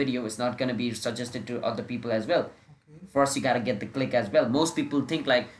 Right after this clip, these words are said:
Speaker 1: just because you get retention, your video is gonna be promoted to more people. It is gonna be promoted to people, but if they don't click on it, it's useless. So let's say a video with fifty views has seventy percent retention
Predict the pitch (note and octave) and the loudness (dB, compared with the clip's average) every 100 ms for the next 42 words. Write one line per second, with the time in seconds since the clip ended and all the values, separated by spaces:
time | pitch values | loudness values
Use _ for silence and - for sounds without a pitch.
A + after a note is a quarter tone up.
0 | - C3+ D3+ C#3+ A#2 B2+ C3 A2+ A2 F3+ | -4 -2 0 0 0 2 2 2 2 2
1 | F3 C#3+ B2+ B2 B2+ B2+ A#2+ B2 A#2+ A#2+ | 2 0 0 0 0 0 0 0 0 0
2 | A#2+ B2 C3 B2 G#2+ A#2 B2 B2 F3+ F#3+ | 0 2 0 -4 -4 0 0 0 -4 -2
3 | G#2+ - C#3+ A#3 G3+ A3 G#3 G3+ F#3 F#3 | -4 0 6 6 6 2 2 0 2 2
4 | E3+ C#3+ D#3+ - - - F#3+ G3+ D3+ C#3+ | -2 -2 -2 -2 -12 -2 0 2 2 2
5 | C#3+ D#3 C3+ A3 A#3+ - D3+ C#3+ C3+ C3 | 2 0 2 4 4 2 -2 2 4 4
6 | D3 - - _ _ C#3 C3+ A3+ C#3+ G#2+ | 2 -4 -20 _ _ -2 2 2 2 0
7 | F#2+ - - - D#3 D#3 E3 D#3+ C3 A#2+ | -2 -8 -14 -4 0 4 4 4 2 4
8 | C3 A#2 D3+ D#3 D#3 C#3+ C3 - - - | 2 2 4 4 4 4 2 -2 -8 -4
9 | F3 F3 E3+ C3+ D3 C#3+ A#2 A#2 D3+ D3 | 0 2 4 4 4 6 4 4 2 2
10 | C#3 C#3+ C3+ C#3 A#2+ A2 D3 C#3+ C3+ B2+ | 2 0 -2 0 -4 0 2 2 2 -4